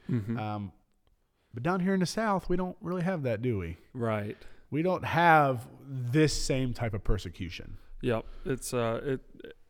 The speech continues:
Speaker 1: without, without doing a little digging and trying to understand the cultural context that this was written in, it really is kinda hard for us to get our minds around how profound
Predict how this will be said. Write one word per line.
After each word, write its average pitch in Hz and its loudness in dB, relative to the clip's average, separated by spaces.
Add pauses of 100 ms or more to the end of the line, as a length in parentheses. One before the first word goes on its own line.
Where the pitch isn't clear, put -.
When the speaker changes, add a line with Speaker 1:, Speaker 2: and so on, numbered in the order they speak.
(320)
Speaker 1:
without, 139 4
without 127 4
doing 123 4
a 110 0
little 113 2
digging 127 -2
and 107 -4
trying 117 0
to - -2
understand 113 0
the 101 -2
cultural 123 -4
context 113 -4
that 110 -6
this 113 -8
was 110 -8
written 113 -2
in, 104 -4 (360)
it 123 4
really 127 6
is 120 2
kinda 117 -2
hard 107 0
for 113 -8
us 104 -6
to 110 -8
get 107 -2
our 104 0
minds 107 -2
around 104 -2 (300)
how 104 0 (380)
profound 113 2